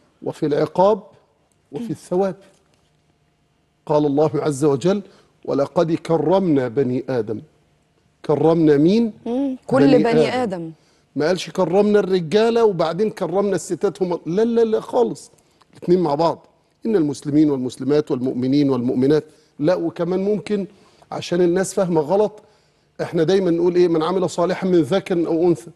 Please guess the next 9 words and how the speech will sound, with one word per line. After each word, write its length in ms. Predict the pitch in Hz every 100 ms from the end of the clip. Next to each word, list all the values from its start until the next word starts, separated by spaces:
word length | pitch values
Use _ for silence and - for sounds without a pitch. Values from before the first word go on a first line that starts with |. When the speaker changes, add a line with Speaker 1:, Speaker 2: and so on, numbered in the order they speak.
| _ _ -
Speaker 1:
اوعى 140 | 165
تفتكر 360 | 160 156 226 220
انه 100 | 190
قدم 380 | - 214 175 175
هنا، 120 | 196
لا، 180 | 196 208
ده 200 | 180 196
عملية 320 | - 185 202 208
ترتيب، 480 | - 185 - 180